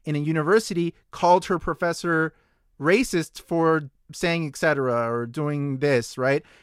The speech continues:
Doesn't matter what was said, doesn't matter what really happened. It got too many shares, the, the, the school is scared of the bad publicity, and they'll fire the administrator or the teacher.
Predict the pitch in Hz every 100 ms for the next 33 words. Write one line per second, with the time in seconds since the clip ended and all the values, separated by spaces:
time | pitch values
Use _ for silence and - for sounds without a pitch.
0 | _ - 302 185 175 262 196 165 147 -
1 | 147 156 160 165 185 156 147 139 135 131
2 | 160 147 120 113 143 - 160 175 190 -
3 | 135 127 139 - _ _ _ 143 139 143
4 | 135 139 135 135 - - 175 185 - -
5 | 143 127 127 _ _ _ _ - 139 135
6 | 127 139 143 175 143 131 165 165 180 180
7 | 202 220 214 202 214 208 220 220 - 220
8 | 220 214 214 277 302 113 110